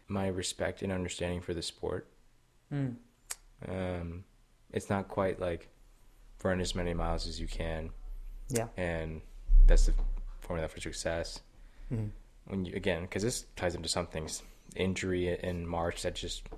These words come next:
Speaker 1: God, this crushing
Speaker 2: Yeah.
Speaker 1: blow.
Speaker 2: Yeah.
Speaker 1: Um, right before the half marathon, which, again, we probably touch on later, but,
Speaker 2: Yeah.
Speaker 1: and from your perspective, of course. Um, but, you know, was a challenge. And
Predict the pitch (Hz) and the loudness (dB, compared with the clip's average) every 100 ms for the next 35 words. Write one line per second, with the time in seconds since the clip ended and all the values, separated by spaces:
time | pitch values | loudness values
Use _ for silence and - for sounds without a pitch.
0 | - - - - - 104 98 104 156 147 | -16 -18 -18 -20 -18 -14 -10 0 2 2
1 | - 98 98 - - 120 107 - 117 92 | 0 -6 -6 -6 4 6 6 4 2 4
2 | 92 87 85 - - - - - - 135 | 4 4 0 -10 -16 -16 -16 -14 -8 -4
3 | 92 87 87 - 87 87 82 - 87 85 | -2 0 -2 0 -2 0 -2 0 0 0
4 | - 87 85 82 - - - 87 95 95 | 0 0 0 -4 -8 -14 -12 -10 -6 -2
5 | 80 78 82 - 82 82 110 117 104 85 | -2 -2 -6 -4 -4 2 4 6 4 2
6 | - - - - - - - - 92 104 | -2 -6 -20 -18 -10 -4 -2 -2 0 2
7 | 90 90 - - - - - - 82 80 | 2 0 -6 -6 -8 -10 -14 -6 -6 -6
8 | - - - - - - - - - 98 | -10 -16 -20 -20 -20 -20 -20 -14 -6 -4
9 | 90 82 92 - - 110 - 117 98 - | -2 -4 -6 -10 -2 0 2 2 0 0
10 | 107 98 - 90 92 92 87 85 | -2 0 2 2 2 0 -2 -4